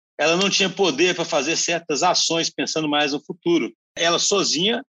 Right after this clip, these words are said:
ela é como se fosse uma empresa bem pequenininha ali, né, e, e, e com uma capacidade baixa de investimento.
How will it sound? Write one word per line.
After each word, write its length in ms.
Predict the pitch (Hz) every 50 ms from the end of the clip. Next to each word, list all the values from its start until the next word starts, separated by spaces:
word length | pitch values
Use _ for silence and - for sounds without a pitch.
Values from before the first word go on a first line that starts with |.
| _ -
ela 280 | - 165 175 185 175
é 160 | 160 160 175 175
como 180 | 175 196 185
se 80 | 156 -
fosse 180 | 175 170 -
uma 100 | 180 180
empresa 420 | 170 - - 170 - 170 175 160 180
bem 220 | 151 139 143 147
pequenininha 540 | 131 - - 190 202 214 196 170 180 196 196
ali, 300 | 180 151 151 180 190 - _ _ _ -
né, 440 | 131 135 151 180 190 175 147 131 135
e, 560 | 139 143 139 135 131 135 139 135 135 127 -
e, 40 | 139
e 40 | 120
com 140 | - -
uma 100 | 156 151
capacidade 540 | - - 165 160 - 156 120 131 151 147 131
baixa 320 | 123 131 139 143 135 151 156
de 100 | 147 156
investimento. 560 | 151 160 151 - - 196 175 135 110 101